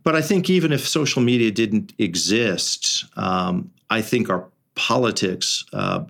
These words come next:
is, is at a point where, uh, the,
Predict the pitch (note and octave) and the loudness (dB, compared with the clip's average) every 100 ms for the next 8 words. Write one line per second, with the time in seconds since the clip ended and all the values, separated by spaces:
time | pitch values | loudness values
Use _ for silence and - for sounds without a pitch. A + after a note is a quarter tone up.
0 | _ G2+ F#2 - - - F#2+ F2+ F2+ F2+ | _ -2 -2 -4 -6 -2 0 0 -2 -4
1 | - G2 F#2 - - - - - G2 F#2+ | -2 0 -2 -6 -18 -20 -10 -2 0 0
2 | F#2 - F#2 F2 F2 E2+ - _ F2+ F2+ | -2 -4 -2 -2 -2 -4 -10 _ -4 0
3 | F2+ F2 - | 0 -2 -4